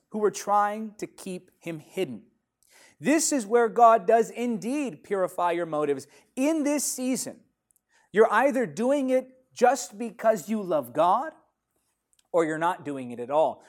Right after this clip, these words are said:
What do you do when you feel buried? What do you do when you feel overlooked? What do you do in the season of hiddenness? God will hide you before he will reveal you. Moving on now to verses twenty-five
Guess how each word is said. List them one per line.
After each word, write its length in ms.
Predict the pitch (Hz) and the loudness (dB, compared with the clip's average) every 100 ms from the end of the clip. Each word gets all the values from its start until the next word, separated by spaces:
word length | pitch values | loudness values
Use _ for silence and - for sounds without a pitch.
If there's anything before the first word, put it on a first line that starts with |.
| _ | _
What 380 | 139 185 269 240 | 2 4 4 0
do 40 | |
you 220 | 285 285 | 0 0
do 320 | 220 277 262 147 | 0 0 0 0
when 200 | 160 151 | -4 -6
you 180 | 165 | -10
feel 240 | 156 180 160 | -10 -8 -6
buried? 480 | 147 156 135 101 - _ _ | -4 -2 -4 -8 -18 _ _
What 280 | - 240 262 | 4 4 4
do 60 | 269 | -2
you 180 | 269 226 | -2 -2
do 280 | 262 277 | -2 -2
when 220 | 196 160 151 | -2 -6 -10
you 160 | 180 | -12
feel 380 | - 190 180 180 | -12 -6 -6 -6
overlooked? 580 | 170 143 147 139 147 - _ _ | -10 -8 -8 -8 -10 -12 _ _
What 300 | - 240 311 | 0 2 2
do 60 | 294 | 2
you 220 | 294 302 | 0 0
do 340 | 190 208 220 226 | -2 -2 -2 -2
in 200 | 196 190 | -4 -6
the 60 | |
season 720 | 175 - 247 240 143 123 117 113 _ _ - | -4 -4 -4 -4 -4 -8 -10 -16 _ _ 0
of 160 | 156 | 0
hiddenness? 680 | 147 202 180 143 113 110 - | 0 -2 -2 -4 -10 -12 -8
God 320 | 151 214 240 | 2 4 4
will 140 | 220 226 | 2 -2
hide 480 | - 262 285 254 143 | -2 -2 -2 -2 -6
you 300 | 135 127 127 _ - | -6 -6 -12 _ -12
before 560 | 175 - 190 190 190 - _ | -12 -4 0 0 0 -4 _
he 140 | 175 | -14
will 320 | 139 139 147 | -8 -2 -2
reveal 500 | 123 123 113 131 127 | -2 -6 -6 -4 -6
you. 220 | 101 95 - _ _ _ _ _ _ _ _ | -8 -16 -20 _ _ _ _ _ _ _ _
Moving 260 | 165 214 190 | -4 0 2
on 220 | 185 214 | 2 2
now 280 | 196 196 214 | 0 0 0
to 360 | 214 - 185 - | -2 -6 -8 -6
verses 440 | 151 190 180 175 | -4 -4 -4 -12
twenty-five 840 | - 220 226 208 190 196 139 131 | -10 -6 -6 -4 -2 0 -2 -6